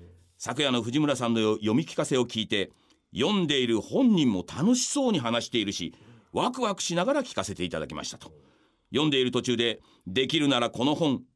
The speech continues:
子供たちに読み聞かせしてあげたいな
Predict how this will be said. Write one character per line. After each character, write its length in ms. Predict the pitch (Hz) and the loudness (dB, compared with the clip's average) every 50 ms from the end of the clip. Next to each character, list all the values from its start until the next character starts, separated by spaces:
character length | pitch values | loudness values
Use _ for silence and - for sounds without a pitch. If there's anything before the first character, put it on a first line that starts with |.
| _ _ | _ _
子 140 | - 180 - | -4 -2 0
供 180 | 160 175 180 175 | 0 0 2 0
た 100 | - 151 | 0 0
ち 140 | - 143 | 0 0
に 240 | 143 143 135 123 123 - _ _ _ _ _ - | 2 2 2 0 -2 -8 _ _ _ _ _ -6
読 220 | 85 90 87 92 | -2 0 2 2
み 160 | 104 123 123 | 2 2 0
聞 120 | 127 - - | -2 -4 -6
か 140 | - 151 | -6 -4
せ 140 | 147 - 151 | -2 -2 -4
し 100 | 135 - | -4 -4
て 160 | - - 151 | -4 -4 -4
あ 80 | 143 151 | -2 -2
げ 120 | 147 160 | -4 -4
た 180 | 156 - 160 165 | -4 -4 -4 -4
い 100 | 165 170 | -2 -2
な 460 | 165 165 170 170 165 165 170 165 160 | -2 -2 -2 -2 -4 -6 -6 -8 -12